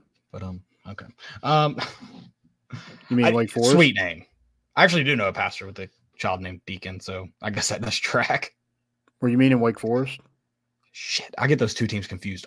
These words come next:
Speaker 1: all the time.
Speaker 2: They,
Speaker 1: I
Speaker 2: they
Speaker 1: got
Speaker 2: are
Speaker 1: 'em
Speaker 2: very
Speaker 1: confused.
Speaker 2: similar.
Speaker 1: I got 'em confused this week, actually.
Speaker 2: They are very similar.
Speaker 1: Yeah.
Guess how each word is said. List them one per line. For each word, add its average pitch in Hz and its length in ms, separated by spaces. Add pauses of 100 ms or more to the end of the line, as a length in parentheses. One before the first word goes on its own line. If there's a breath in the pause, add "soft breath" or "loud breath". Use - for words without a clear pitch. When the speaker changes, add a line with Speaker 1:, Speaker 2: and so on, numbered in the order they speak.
(120)
Speaker 1:
all 95 200
the 85 80
time. - 280 (140)
Speaker 2:
They, 139 160
Speaker 1:
I 127 40
Speaker 2:
they 135 100
Speaker 1:
got - 20
Speaker 2:
are 185 40 (100)
Speaker 1:
'em - 40
Speaker 2:
very - 0
Speaker 1:
confused. 135 340
Speaker 2:
similar. 139 140
Speaker 1:
I 160 40
got 175 160
'em 143 80
confused 127 420
this 113 220
week, 101 320 (680)
actually. - 480 (1500)
Speaker 2:
They 120 80
are 117 140
very 98 240
similar. 87 400 (680 soft breath)
Speaker 1:
Yeah. 90 200